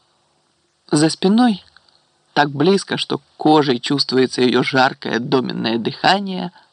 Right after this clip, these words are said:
Африка с зевом Египта. И Малая Азия,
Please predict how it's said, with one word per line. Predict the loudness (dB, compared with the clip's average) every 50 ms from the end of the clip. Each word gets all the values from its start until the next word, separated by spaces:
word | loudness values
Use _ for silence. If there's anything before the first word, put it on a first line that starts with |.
| _ _ _
Африка | -8 -2 0 0 0 0 -4 -8 -12 -12 -12 _ -12 -12 -12 -14 _ _ _ _ _ _ _ _ _ _
с | -8 -6
зевом | -6 -4 -4 -4 -4 -4 -4 -6 -8 -8 -10 _ _ _
Египта. | -8 -6 -4 -4 -4 -4 -4 -6 -6 -6 -6 -10 -10 -8 -10 -10 _ _ _ _ _ _ _ _ _ _ _ _ _ _ _ _ _ _ _ _ _ _ _ _
И | -2 -2
Малая | 0 0 2 2 2 0 0 -2 _
Азия, | -2 -2 -2 -2 -4 -6 -8 -8 -8 -10 -12